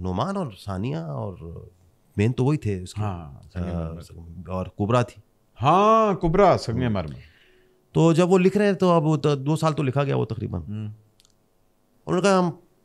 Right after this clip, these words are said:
Speaker 1: ये लिख रहे हैं कहानी और इसमें आप भी।" तो मैंने कहा, "यार बात सुनो, पठानों के ऊपर तुम लिख रहे हो,
Speaker 2: हम्म।
Speaker 1: तो मैं क्या कर रहा हूँ उसके अंदर?" तो बोले, "आपका कैरेक्टर है तोरा खान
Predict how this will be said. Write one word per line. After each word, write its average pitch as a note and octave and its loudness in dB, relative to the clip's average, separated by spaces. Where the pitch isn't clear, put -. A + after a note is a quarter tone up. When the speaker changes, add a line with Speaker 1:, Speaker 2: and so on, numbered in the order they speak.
Speaker 1:
ये D3 2
लिख B2 -2
रहे A2 0
हैं G#2+ -4
कहानी F2+ -10
और A#2+ 4
इसमें C3 2
आप G#2+ 2
भी।" G2+ -2
तो A#2+ -18
मैंने A#2 -14
कहा, E3+ -18
"यार F3+ -18
बात G#2 -10
सुनो, G3 -12
पठानों A#2 -4
के C#3 -8
ऊपर A#2+ -6
तुम G#2+ -6
लिख D#2 -12
रहे G2+ -8
हो, F2 -12
Speaker 2:
हम्म। G#2 -10
Speaker 1:
तो G#2+ -4
मैं G#2+ 2
क्या C3 0
कर G2+ 2
रहा D#2+ 2
हूँ G#2+ 0
उसके - -6
अंदर?" E2 -8
तो G#2 -12
बोले, A#2+ -2
"आपका G#2+ -6
कैरेक्टर G2 -6
है C#3+ -4
तोरा G2 -2
खान D#2 -10